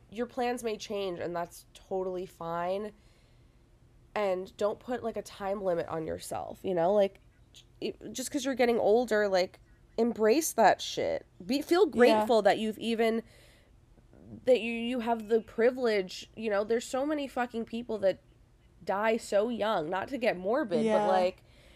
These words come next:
Speaker 1: you
Speaker 2: No,
Speaker 1: know?
Speaker 2: exact-, yeah.
Speaker 1: I, I think about all the people that I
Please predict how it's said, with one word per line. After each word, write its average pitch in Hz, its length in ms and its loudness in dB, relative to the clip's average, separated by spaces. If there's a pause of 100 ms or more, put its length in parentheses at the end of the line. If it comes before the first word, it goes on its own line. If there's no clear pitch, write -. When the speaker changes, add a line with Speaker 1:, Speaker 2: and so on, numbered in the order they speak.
(120)
Speaker 1:
you 226 120 2
Speaker 2:
No, 214 80 4
Speaker 1:
know? 403 200 10
Speaker 2:
exact-, 254 360 0
yeah. 339 320 -2
Speaker 1:
I, 262 180 8
I 277 80 8
think 311 200 0
about 285 240 0
all 254 140 2
the 247 80 -4
people 262 380 -4
that 226 240 -2
I 214 240 2